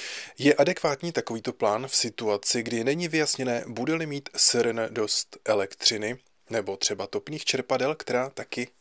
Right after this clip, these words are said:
něco stojí, nějaké ty ti, ti, ti? Každý projekt by měl přinést efekt za rozumnou cenu. Dá se říci, že si Němci sáhnou do kapes a dostanou za to adekvátní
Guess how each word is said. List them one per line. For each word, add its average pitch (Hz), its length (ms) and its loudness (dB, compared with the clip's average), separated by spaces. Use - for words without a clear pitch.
něco 107 260 -2
stojí, 98 480 -4
nějaké 104 380 -2
ty 104 160 -8
ti, - 200 -14
ti, 104 140 -8
ti? 131 200 -4
Každý 185 280 4
projekt 185 280 2
by 160 140 0
měl 170 200 4
přinést 165 460 4
efekt 139 380 -2
za 113 280 2
rozumnou 107 640 -4
cenu. 107 320 0
Dá 113 160 6
se 117 140 6
říci, 110 280 0
že 107 220 2
si - 180 2
Němci 123 440 0
sáhnou 120 340 2
do 160 100 -6
kapes - 360 -2
a 123 80 4
dostanou 123 460 -2
za 123 120 -4
to 139 220 -4
adekvátní 113 680 -8